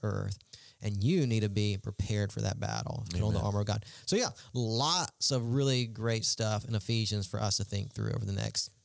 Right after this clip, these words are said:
Speaker 1: twelve, thirteen weeks.
Speaker 2: And as we get into this book, I want everybody to be prepared, because the more you prepare before you come to the message, the more you're gonna understand.
Speaker 1: Yeah.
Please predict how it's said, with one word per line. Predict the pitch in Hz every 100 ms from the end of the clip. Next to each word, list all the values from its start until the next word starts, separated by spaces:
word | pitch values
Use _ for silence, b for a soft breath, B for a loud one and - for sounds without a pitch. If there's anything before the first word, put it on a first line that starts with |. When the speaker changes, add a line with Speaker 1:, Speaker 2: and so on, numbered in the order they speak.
| _ -
Speaker 1:
twelve, | 107 98
thirteen | - - - 104
weeks. | 107 110 - - _ _ _ -
Speaker 2:
And | 120 135
as | 104 120 139
we | 117 113
get | 98 107 -
into | 113 113 104
this | 90
book, | - - 95 85
I | -
want | 101 101
everybody | - 104 104 90
to |
be | 92
prepared, | - 90 - 104 90
because | 82 90 85
the |
more | 92 151
you | 160
prepare | - - 104
before | 82 98
you | 95
come | 87 87
to |
the | 82
message, | 87 82 80 82
the |
more | 87 90
you're | 85
gonna | 87 80
understand. | 80 76 - 87 80
Speaker 1:
Yeah. | -